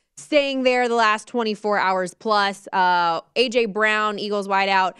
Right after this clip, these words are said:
said he's fine after sustaining that hip injury against the Giants last week. Corner Avonte Maddox has been upgraded to questionable. He missed the last four weeks with a toe issue.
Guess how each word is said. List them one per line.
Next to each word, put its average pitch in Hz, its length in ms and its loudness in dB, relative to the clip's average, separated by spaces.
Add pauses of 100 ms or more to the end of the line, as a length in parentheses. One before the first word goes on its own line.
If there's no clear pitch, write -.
(280)
said 247 240 0
he's 269 240 -6
fine 240 640 -4
after 226 280 0
sustaining 226 420 -6
that 214 140 -4
hip 214 220 -6
injury 214 320 -4
against 196 220 -6
the 190 80 -10
Giants 196 360 -6
last 190 280 -4
week. 202 320 -8
Corner 220 400 -6
Avonte 190 420 -6
Maddox 180 320 -6
has 190 160 -10
been 185 120 -10
upgraded 180 400 -8
to 170 40 -14
questionable. 185 760 -6 (260)
He 233 100 -4
missed 220 220 -6
the 202 80 -6
last 170 280 -6
four 214 260 -4
weeks 202 280 -10
with 190 120 -16
a - 60 -18
toe 208 360 -6
issue. 190 560 -8